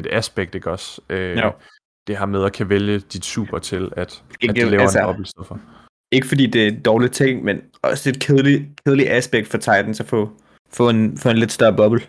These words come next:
Speaker 1: Ja.
Speaker 2: Især hvis man, især hvis man spiller solo, er det
Speaker 1: Og jeg
Speaker 2: lidt
Speaker 1: tror ikke, du skal tænke på, at det bliver en større bubble. Jeg tror bare, at det er sådan, jeg tror bare, de har ændret sådan på, øh, på sådan den visuelle repræsentation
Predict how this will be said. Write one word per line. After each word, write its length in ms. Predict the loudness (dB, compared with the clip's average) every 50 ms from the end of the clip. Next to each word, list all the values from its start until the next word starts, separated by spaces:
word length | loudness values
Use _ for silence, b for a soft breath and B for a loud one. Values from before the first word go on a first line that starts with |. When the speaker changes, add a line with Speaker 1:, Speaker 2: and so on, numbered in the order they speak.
| _ _ B B B B B B _ _ _ _ _ _ _ _ _ _ _ _ -18 B B B B B B B
Speaker 1:
Ja. 60 | 4
Speaker 2:
Især 160 | 6 6 8
hvis 300 | 8 6 6 4 2 2
man, 100 | 2 2 4
især 200 | 4 6 6 4
hvis 120 | 4 4
man 80 | 0 -2
spiller 220 | 0 0 0 0
solo, 460 | 0 2 0 2 2 4 4 4 4 2
er 120 | 0 -2
det 180 | -4 -2 0 2
Speaker 1:
Og 60 | 2
jeg 40 | 2
Speaker 2:
lidt 80 | 4
Speaker 1:
tror 140 | 4 4 2
ikke, 100 | 2 2
du 80 | 0 -2
skal 140 | 0 -2 -2
tænke 240 | 0 0 0 0
på, 80 | 2 0
at 80 | 0 0
det 100 | -2 -4
bliver 140 | -2 -4
en 60 | -4 -4
større 460 | -6 -2 2 4 4 6 4 4 2
bubble. 280 | 0 -2 -2 -4 -6
Jeg 100 | -6 -6
tror 140 | -2 0 2
bare, 160 | 2 2 2
at 60 | 0 -2
det 60 | -6
er 40 | -6
sådan, 280 | -6 -6 -6 -8 -8 -8
jeg 100 | -8 -4
tror 140 | -2 0 0
bare, 120 | 0 0
de 140 | -2 -2 -4
har 100 | -4 -4
ændret 340 | -4 -2 0 0 0 0 -2
sådan 220 | -4 -8 -10 -10
på, 260 | -8 -8 -8 -6 -6
øh, 300 | -6 -6 -6 -8 -10 -10
på 140 | -12 -14 -12
sådan 180 | -10 -8 -6 -6
den 220 | -4 -6 -4 -4
visuelle 460 | -4 -4 -2 -2 0 0 0 0 0
repræsentation 840 | -2 -4 -6 -8 -6 -6 -8 -8 -8 -10 -4 0 0 0 0 0 -2